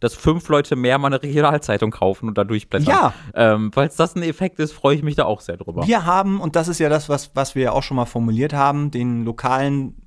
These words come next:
Speaker 2: und Journalismus einfach auch wieder zu fördern und zu
Speaker 1: Ja,
Speaker 2: unterstützen.
Speaker 1: das ist eine unserer Kernmissionen,
Speaker 2: Das
Speaker 1: steht in unserem
Speaker 2: war
Speaker 1: White
Speaker 2: schon
Speaker 1: Paper.
Speaker 2: immer eine unserer, unserer Pitches,
Speaker 1: Ja.
Speaker 2: die wir, die
Speaker 1: Auf
Speaker 2: wir,
Speaker 1: jeden
Speaker 2: unser Point,
Speaker 1: Fall.
Speaker 2: Selling Points wollte ich sagen, die wir, als wir das
Speaker 1: <laughs>
Speaker 2: damals, äh, präsentiert haben. Deswegen freue ich mich sehr, dass wir es jetzt dann noch schon in die
Speaker 1: Mhm.
Speaker 2: Tat umgesetzt
Speaker 1: Mhm.
Speaker 2: haben.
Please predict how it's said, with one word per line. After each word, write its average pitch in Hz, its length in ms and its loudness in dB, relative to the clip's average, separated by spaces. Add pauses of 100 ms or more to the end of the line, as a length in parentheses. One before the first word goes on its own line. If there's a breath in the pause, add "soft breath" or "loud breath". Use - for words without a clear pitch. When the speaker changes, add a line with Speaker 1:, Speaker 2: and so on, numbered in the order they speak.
(120)
Speaker 2:
und 127 540 -6
Journalismus 123 840 2
einfach 139 340 -2
auch 123 180 -4
wieder 127 180 -2
zu - 120 -14
fördern 135 340 -2
und 123 140 -8
zu 120 60 -8
Speaker 1:
Ja, 117 40 -6
Speaker 2:
unterstützen. 113 540 -2
Speaker 1:
das 107 140 0
ist 110 100 -4
eine 110 180 0
unserer 107 260 -2
Kernmissionen, 117 640 2
Speaker 2:
Das 101 80 -8
Speaker 1:
steht 123 140 -4
in 117 60 0
unserem 135 200 4
Speaker 2:
war 104 80 8
Speaker 1:
White 113 100 6
Speaker 2:
schon 131 120 4
Speaker 1:
Paper. 117 320 4
Speaker 2:
immer 151 440 0 (120)
eine 127 380 2
unserer, 113 520 -2 (540)
unserer 113 260 -2
Pitches, 143 480 0
Speaker 1:
Ja. - 40 -10
Speaker 2:
die 139 140 0
wir, 127 240 2
die 120 60 0
Speaker 1:
Auf 135 100 4
Speaker 2:
wir, 117 120 2
Speaker 1:
jeden 123 120 2
Speaker 2:
unser 117 180 6
Point, 101 80 -8
Speaker 1:
Fall. 117 260 2
Speaker 2:
Selling 135 320 0
Points 110 320 -4
wollte 104 160 -6
ich 104 80 -10
sagen, 107 300 -2
die 104 140 -4
wir, 104 200 -2
als 107 180 -8
wir 202 100 2
das 202 100 -6
Speaker 1:
<laughs> - 520 -8
Speaker 2:
damals, 98 560 -6
äh, 107 200 -4
präsentiert 117 460 -2
haben. 110 220 2
Deswegen 104 300 -4
freue 110 180 0
ich 107 40 0
mich 107 120 0
sehr, 104 120 0
dass 101 140 -4
wir 107 60 -4
es 98 100 -8
jetzt 110 240 -4
dann 104 100 -4
noch 101 80 -4
schon 101 320 -6
in 107 120 -6
die 104 60 -6
Speaker 1:
Mhm. 107 60 -6
Speaker 2:
Tat 107 180 -4
umgesetzt 95 400 -6
Speaker 1:
Mhm. 95 40 -8
Speaker 2:
haben. 95 140 -6